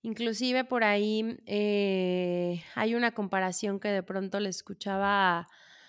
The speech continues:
a una de las chicas con la que, la, con la, de, bueno, una de las chicas que es de mis mentoras, em, que de,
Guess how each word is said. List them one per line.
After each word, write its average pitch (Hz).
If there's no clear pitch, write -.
a 202
una 220
de 220
las 190
chicas 208
con 196
la 180
que, 180
la, 185
con 202
la, 202
de, 196
bueno, 220
una 233
de 226
las 196
chicas 202
que -
es 190
de 202
mis 185
mentoras, 185
em, 180
que 202
de, 196